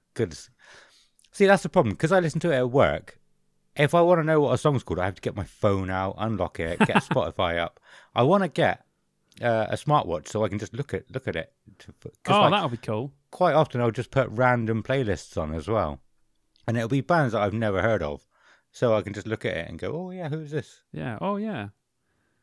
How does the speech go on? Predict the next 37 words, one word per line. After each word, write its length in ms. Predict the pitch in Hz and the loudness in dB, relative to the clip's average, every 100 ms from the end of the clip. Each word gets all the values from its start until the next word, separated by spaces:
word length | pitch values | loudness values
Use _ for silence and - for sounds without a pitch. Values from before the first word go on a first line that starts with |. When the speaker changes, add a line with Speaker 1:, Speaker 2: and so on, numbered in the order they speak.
| _ | _
Speaker 1:
'Cause 140 | - 98 | -12 -10
it's 80 | 101 | -6
a 40 | |
pain 240 | 107 107 | -4 -4
getting 160 | 87 80 | -4 -8
my 80 | 78 | -6
phone 240 | - 82 | -4 -4
out 140 | 78 80 | -4 -6
every 160 | 76 | -8
time. 300 | - 76 73 - - | -6 -8 -8 -12 -10
Speaker 2:
Yeah, 200 | 113 107 | -8 -6
that 160 | 110 | -6
is 120 | 117 | -8
annoying. 480 | 110 107 110 101 101 - _ _ _ | -8 -8 -8 -8 -12 -18 _ _ _
Yeah, 180 | 117 107 | -8 -4
the 100 | 113 | -2
Speaker 1:
Yeah. 60 | 131 | -2
Speaker 2:
watches 380 | 143 - 117 | -2 -4 -6
are 200 | 117 113 110 | -2 -2 -2
awesome, 420 | 113 110 - 101 | -4 -4 -8 -12
especially, 400 | 101 117 - 110 | -10 -10 -10 -10
like 160 | 110 110 | -10 -10
you 60 | |
said, 140 | - 110 | -8 -8
if 100 | 104 | -8
you 80 | 104 | -12
can 120 | 110 | -12
see 400 | - 123 110 107 _ _ _ _ - | -8 -8 -6 -8 _ _ _ _ -10
just 200 | 123 - | -10 -8
the 60 | |
Spotify, 760 | - 123 113 - 113 107 104 - _ _ _ - | -6 -6 -6 -6 -4 -4 -6 -10 _ _ _ -12
you 100 | 117 | -10
know, 220 | 98 95 _ | -8 -12 _
just 180 | - - - | -16 -14 -10
what, 180 | 110 | -8
who's 180 | 120 110 | -6 -6
playing. 480 | - 117 101 95 | -6 -8 -8 -10